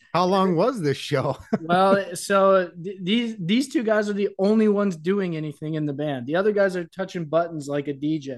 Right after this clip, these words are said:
Speaker 2: and then, ah, get the crowd hyped. And then these two guys are, are <laughs> that are playing the trap set and percussion were the only guys doing anything. I was like, "How, how do these other guys even get paid in this band? They're pressing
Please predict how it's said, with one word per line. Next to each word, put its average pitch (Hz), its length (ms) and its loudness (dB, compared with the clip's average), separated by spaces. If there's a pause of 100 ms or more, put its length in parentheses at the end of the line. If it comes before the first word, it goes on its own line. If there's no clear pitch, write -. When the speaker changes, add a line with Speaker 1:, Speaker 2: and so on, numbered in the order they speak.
Speaker 2:
and 143 180 -6
then, 147 220 -6 (520)
ah, 302 840 4
get 196 200 -4
the 180 80 -10
crowd 170 340 0
hyped. 139 320 -8 (580)
And 170 140 -2
then 180 160 0
these 196 260 -2
two 208 180 -2
guys 175 340 2
are, 170 220 -2 (100)
are 165 140 0
<laughs> - 140 -10 (120)
that 175 180 2
are 185 100 2
playing 185 320 -2
the 165 80 -2
trap 175 320 0
set 180 200 -6
and 170 100 -10
percussion 170 420 -2
were 165 60 -2
the 170 240 -2
only 180 240 0
guys 165 280 2
doing 147 300 -4
anything. 135 380 -8
I 151 120 -2
was 175 120 -2
like, 175 340 0 (1300)
"How, 208 400 -2
how 175 220 2
do 285 80 2
these 262 220 0
other 214 200 2
guys 185 280 0
even 180 160 -2
get 165 220 -2
paid 165 300 -2
in 120 100 -8
this 113 140 -14
band? 123 300 -16
They're 139 80 -10
pressing 170 480 -6